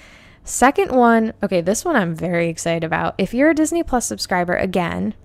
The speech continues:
for each two full fare guests on Disney Cruise Line, your third and fourth guests will sail free during select cruises.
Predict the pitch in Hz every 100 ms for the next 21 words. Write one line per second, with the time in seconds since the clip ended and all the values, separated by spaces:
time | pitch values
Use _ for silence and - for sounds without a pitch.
0 | - - - 214 220 - - 247 302 -
1 | 208 240 - 330 277 180 196 - - -
2 | - - - 190 202 262 - 196 196 202
3 | 285 277 214 185 175 165 165 185 - 185
4 | 175 - 214 226 277 302 202 185 - -
5 | 226 285 - - 285 196 185 - - -
6 | - 185 185 - 180 170 - 165 - 175
7 | 175 170 170 - 170 175 - - 196 -
8 | - -